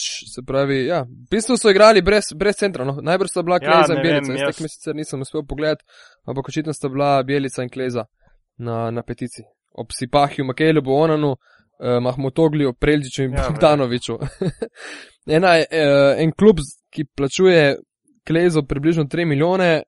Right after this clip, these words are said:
Speaker 1: in ki je imel skoraj neomejen budžet, je to zelo nenavadno, ne, kaj se, kaj se je pač zgodilo.
Speaker 2: Ja, je pa tudi nekako,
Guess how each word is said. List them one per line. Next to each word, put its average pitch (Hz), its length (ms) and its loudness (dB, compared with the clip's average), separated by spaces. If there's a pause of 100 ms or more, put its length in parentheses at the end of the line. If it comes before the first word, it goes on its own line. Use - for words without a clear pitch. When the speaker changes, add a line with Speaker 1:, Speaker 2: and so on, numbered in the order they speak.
(140)
Speaker 1:
in 135 240 -10
ki 135 140 -6
je 127 60 0
imel 147 200 -2
skoraj 160 420 0
neomejen 143 440 0
budžet, 139 380 -2
je 135 140 -4
to 139 300 0
zelo 135 260 0
nenavadno, 120 560 -2
ne, 110 100 -12
kaj - 160 -12
se, 127 280 -10
kaj 117 220 -10
se - 100 -12
je - 40 -14
pač 120 140 -8
zgodilo. 117 380 -6 (220)
Speaker 2:
Ja, 147 340 0
je 139 180 0
pa 147 180 -6
tudi - 280 -18 (320)
nekako, 139 560 -10